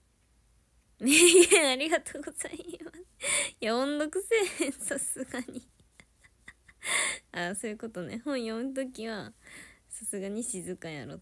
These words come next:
ていう。えー、なんやろ。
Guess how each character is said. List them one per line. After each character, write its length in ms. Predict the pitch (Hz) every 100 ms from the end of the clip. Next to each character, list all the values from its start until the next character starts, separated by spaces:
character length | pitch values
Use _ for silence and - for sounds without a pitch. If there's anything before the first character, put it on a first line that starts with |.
| _
て 120 | - 156
い 180 | 165
う。 100 | 190 202 _ _ _ _ _ _ _ _ _ _ _ _ _ _ _ _ _ _ _ _ _ _ _ _ _ _ _ _ _ _ _ _ _ 202
え 480 | 175 165 165 160
ー、 20 | 180
な 160 | 175
ん 140 | 156 160
や 120 | 139
ろ。 140 | -